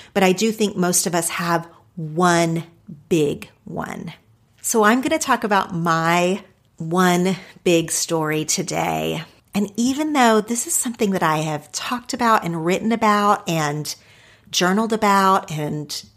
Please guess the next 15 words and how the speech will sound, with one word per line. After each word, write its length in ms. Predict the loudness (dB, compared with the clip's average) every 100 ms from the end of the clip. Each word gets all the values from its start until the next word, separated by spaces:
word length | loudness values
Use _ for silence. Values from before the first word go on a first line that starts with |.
| _ _ _ _
talked 400 | -6 0 0 0
and 80 | -4
talked 300 | 0 0 0
and 100 | -6
talked 300 | -6 -6 -4
about 260 | -2 0 -2
over 180 | -4
the 100 | -2
years, 520 | 0 2 0 0 -6 -6 _ _ -16
<laughs> 300 | -16 -4 -4
it's 180 | 0
not 240 | 0 -2 -2
gonna 180 | -2 -2
be, 220 | -2 0
like, 400 | 2 -2 -4